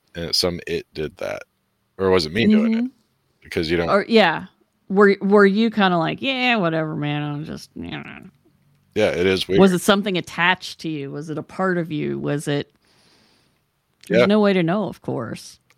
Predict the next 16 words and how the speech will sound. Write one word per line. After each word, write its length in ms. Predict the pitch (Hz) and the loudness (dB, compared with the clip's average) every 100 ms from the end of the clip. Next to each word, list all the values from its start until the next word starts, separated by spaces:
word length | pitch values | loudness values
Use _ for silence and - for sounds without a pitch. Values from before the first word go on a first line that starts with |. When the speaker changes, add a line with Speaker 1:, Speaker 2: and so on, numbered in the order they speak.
| _ _ _ | _ _ _
Speaker 1:
Yeah. 280 | 113 147 147 - _ - | 4 4 4 -2 _ -10
And 120 | 101 | -2
I 60 | 110 | 2
mean, 180 | 110 95 | 2 2
I, 360 | 80 113 127 - | 4 6 6 4
I 400 | 101 127 110 92 | 4 6 4 2
was 200 | 104 95 | -2 2
always, 540 | 98 98 87 - - - _ _ _ _ _ _ _ | 2 2 0 0 -2 -6 _ _ _ _ _ _ _
uh, 100 | - - - - - - 95 | -12 -10 -12 -16 -18 -18 -10
the, 200 | 87 80 | -6 -4
the 140 | 98 | 2
idea 340 | 104 107 127 117 | 4 4 4 6
of 180 | 98 - | 4 0
recurrent 480 | 92 85 95 90 82 | -6 -4 -2 -2 -4
spontaneous 580 | - 82 80 82 - - | -4 -4 -2 -6 -4 -4
com-, 320 | 82 78 - | -4 -8 -10